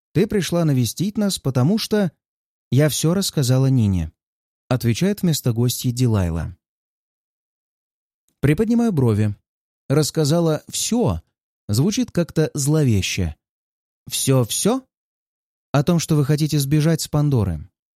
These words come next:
На этот раз ответ на мой вопрос даёт Нина. "И что ты об этом думаешь?"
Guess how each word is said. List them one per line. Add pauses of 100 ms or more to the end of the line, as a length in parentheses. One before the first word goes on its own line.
(460)
На
этот
раз (180)
ответ
на
мой
вопрос
даёт
Нина. (1040)
"И
что
ты
об
этом
думаешь?"